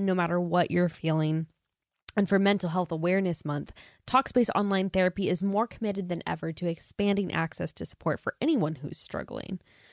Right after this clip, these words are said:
The secure online platform matches you with a licensed therapist across forty specialties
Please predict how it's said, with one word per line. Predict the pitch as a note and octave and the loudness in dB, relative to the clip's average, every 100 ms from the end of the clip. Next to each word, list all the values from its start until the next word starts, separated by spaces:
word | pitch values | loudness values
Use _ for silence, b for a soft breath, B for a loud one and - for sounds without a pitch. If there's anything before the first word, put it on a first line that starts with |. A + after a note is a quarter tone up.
| b - | b -6
The | |
secure | G3 A3 - C#4+ D#4+ | -4 -2 4 6 6
online | C4 B3 A#3+ A#3 | 6 6 4 2
platform | A3+ G#3 - G#3+ G#3 | 2 2 4 2 4
matches | G3+ A3 - G#3 | 2 2 -4 -2
you | |
with | G#3 F#3+ | -2 -2
a | |
licensed | F3 F3+ - G#3+ - | 2 2 2 -4 0
therapist | D3+ D3+ F3 F3 - | 0 2 0 -2 -2
across | - D#3 C#3+ - | -2 0 0 -4
forty | - A#3+ D#4 C4+ | -2 4 4 4
specialties | - F#3+ G3+ G3 - F#3+ F#3+ | 2 0 0 -6 -4 -4 -4